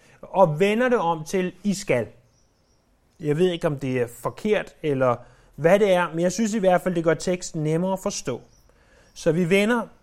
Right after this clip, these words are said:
det, der måtte være negativt, om til noget positivt, og siger, "Hvad gør vi for at leve et helligt liv?"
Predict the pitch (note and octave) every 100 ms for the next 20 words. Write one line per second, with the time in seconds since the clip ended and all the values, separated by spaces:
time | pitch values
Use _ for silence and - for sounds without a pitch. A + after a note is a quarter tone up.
0 | _ G3 G3+ G3 D#3+ D3 D#3 G3 G3+ -
1 | G#3 D3 D#3+ D3+ E3+ C#3+ B2+ G3 G3+ F#3
2 | - G3+ D3 C#3+ - D#3+ C#3+ F3+ F#3 E3+
3 | F#3 G#3 E3+ A2+ E3+ C3+ B2+ B2+ D3 C#3+
4 | A2+ A#2 B2 C#3+